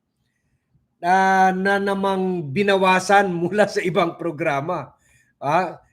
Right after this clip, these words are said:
yun. At walang katiwalian. Yan ang Vico Soto. So, ganyan.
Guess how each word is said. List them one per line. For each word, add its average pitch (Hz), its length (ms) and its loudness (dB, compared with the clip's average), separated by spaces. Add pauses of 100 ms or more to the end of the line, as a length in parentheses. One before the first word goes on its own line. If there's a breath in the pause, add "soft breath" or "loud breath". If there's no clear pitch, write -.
yun. 143 480 -2
At 143 240 -6
walang 196 320 0
katiwalian. 135 960 -2
Yan 190 320 -4
ang 151 160 -8
Vico 156 320 -8
Soto. 135 560 -8 (320)
So, 202 160 -2
ganyan. 262 720 4